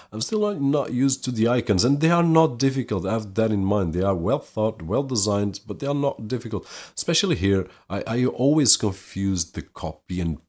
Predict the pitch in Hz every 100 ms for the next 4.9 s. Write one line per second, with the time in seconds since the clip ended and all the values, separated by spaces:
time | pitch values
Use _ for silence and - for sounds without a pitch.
0 | _ - 95 92 - 90 98 107 - -
1 | 127 151 104 95 104 107 110 95 85 76
2 | 104 95 87 78 - - - 101 95 87
3 | 80 - 101 - 113 120 104 113 156 135
4 | 104 - 143 120 - 90 117 - -